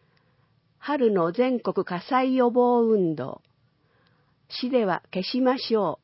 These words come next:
う。その日その時その場所で。統一標語とした春の全国火災予防運動に合わせて、市内巡回や住宅防火診断などを行います。また、同運動期間中には、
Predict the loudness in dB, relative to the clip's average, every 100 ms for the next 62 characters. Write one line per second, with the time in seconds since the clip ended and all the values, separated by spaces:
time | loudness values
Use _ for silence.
0 | -18 -10 -2 0 0 -2 -4 -2 -2 -4
1 | -8 -10 -4 -2 -2 -4 -6 -8 -8 -12
2 | _ _ _ _ _ _ _ -4 0 0
3 | 0 -4 -2 2 2 2 0 -8 -6 -8
4 | -8 -8 -4 0 0 0 0 -2 -2 -4
5 | -6 -6 -8 -4 -2 0 0 2 2 2
6 | 2 2 0 0 0 0 -2 -2 -6 -10
7 | -12 -14 -16 _ _ -20 -20 _ -8 0
8 | 4 4 4 2 2 2 0 -2 -2 -4
9 | -6 -8 -6 -6 -4 -6 -4 -2 -2 -2
10 | -6 -4 -2 0 0 0 -2 -2 -4 -6
11 | -6 -6 -4 -6 -8 -12 -18 _ _ _
12 | _ _ _ _ _ -10 -10 -6 -8 -8
13 | _ _ _ _ -4 0 0 2 2 0
14 | 0 -2 -4 -4 -2 -2 -2 0 2 0
15 | -4